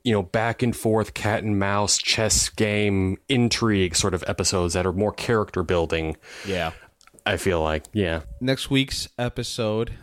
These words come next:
Speaker 2: episode seven, Slack Tide. It has one of the greatest music pieces. That episode sort of ends with, I think, believe the music title is called Slack Tide,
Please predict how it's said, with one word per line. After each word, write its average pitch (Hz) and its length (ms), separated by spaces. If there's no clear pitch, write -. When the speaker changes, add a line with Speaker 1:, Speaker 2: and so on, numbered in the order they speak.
Speaker 2:
episode 110 500
seven, 104 640
Slack - 520
Tide. 107 420
It 104 140
has 107 280
one 101 300
of 107 100
the 110 120
greatest 107 380
music 107 320
pieces. 117 520
That 95 120
episode 101 420
sort 101 140
of 92 80
ends 92 240
with, 95 200
I 95 60
think, 104 240
believe 117 640
the 107 260
music 101 440
title 104 380
is 95 140
called 101 560
Slack - 460
Tide, 117 400